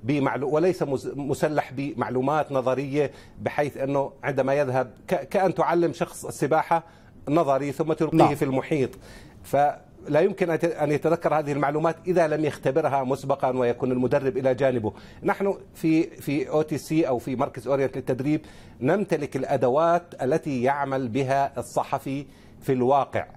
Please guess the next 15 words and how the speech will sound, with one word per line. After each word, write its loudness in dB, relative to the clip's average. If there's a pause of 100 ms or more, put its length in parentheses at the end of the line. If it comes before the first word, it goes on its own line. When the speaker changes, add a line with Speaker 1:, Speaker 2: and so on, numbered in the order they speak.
(200)
Speaker 1:
وندرب 0
عليها، 0
ويكون 0
يعني 0 (180)
في 0
بيئة 2
عملية 0 (100)
قريبة 2
إلى -2 (580)
مطابقة 2
حتى 0
للواقع 0
الذي 0
سيعمل 0
به، 0